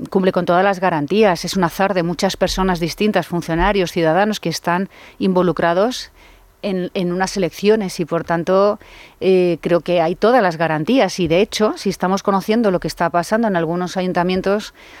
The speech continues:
a manos de candidatos socialistas es porque las instituciones están funcionando,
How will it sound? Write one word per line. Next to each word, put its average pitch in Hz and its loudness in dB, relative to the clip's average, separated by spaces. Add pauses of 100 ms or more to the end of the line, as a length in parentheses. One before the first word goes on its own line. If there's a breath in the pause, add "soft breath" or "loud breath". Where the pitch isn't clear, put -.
a - 0
manos 185 0
de 190 0
candidatos 180 -2
socialistas 185 -2
es 175 -6
porque 185 -2
las 156 -2
instituciones 190 -4
están 196 -4
funcionando, 180 -4